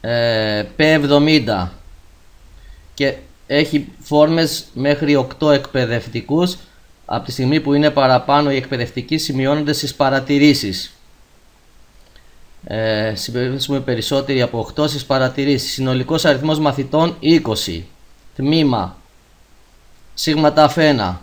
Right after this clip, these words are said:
Διάρκεια προγράμματος, επτά μήνες και άνω.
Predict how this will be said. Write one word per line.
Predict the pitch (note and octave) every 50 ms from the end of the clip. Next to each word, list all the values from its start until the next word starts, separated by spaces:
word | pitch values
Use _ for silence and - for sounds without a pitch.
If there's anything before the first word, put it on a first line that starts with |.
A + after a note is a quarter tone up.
| -
Διάρκεια | - G#2 A2 B2+ C3+ C#3+ D#3 D3+ - D#3 D#3 D3+ D3+ C#3+ - - -
προγράμματος, | C#3+ C3+ C3+ C3+ C3 C#3+ D3+ D#3+ D#3 C#3 B2 A#2 A2 F#2 G#2 F#2+ F#2 F#2 - - - - _ _ _ _ _ - - _ _ _ _ _ _ _ _ - - _ _ _ _ _ _ - _ _ _ - - - - - - - - - - - -
επτά | B2 C3 B2+ - - D#3+ D3+
μήνες | D3+ D#3 D#3+ D#3+ D#3+ D3+ -
και | - D#3 D3
άνω. | D3+ D3+ D3 C#3 A#2+ G#2 F#2 - -